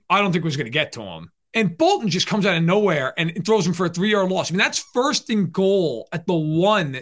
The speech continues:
that doesn't end up in the end zone, largely because of that play. So, listen, their defense usually starts slow, and then it kinda kicks up a few notches.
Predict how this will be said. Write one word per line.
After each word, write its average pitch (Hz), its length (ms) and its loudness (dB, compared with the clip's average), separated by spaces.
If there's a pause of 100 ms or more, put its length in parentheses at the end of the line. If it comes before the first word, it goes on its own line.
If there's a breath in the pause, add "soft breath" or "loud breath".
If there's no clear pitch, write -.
(140)
that 147 240 -2
doesn't 196 320 2
end 175 180 2
up 170 160 0
in 156 80 -2
the 147 120 0
end 160 180 2
zone, 123 320 -4
largely 170 520 2
because 151 260 -2
of 139 40 -4
that 107 160 -2
play. 104 180 -12 (260)
So, 190 480 0 (200)
listen, 185 220 2
their 214 120 4
defense 277 360 0
usually 214 240 0
starts 208 280 0
slow, 190 400 -2 (200)
and 151 120 0
then 185 100 2
it - 100 0
kinda 175 460 2 (200)
kicks 190 220 -2
up 180 160 -2
a 202 40 -8
few 220 200 -2
notches. 233 500 -2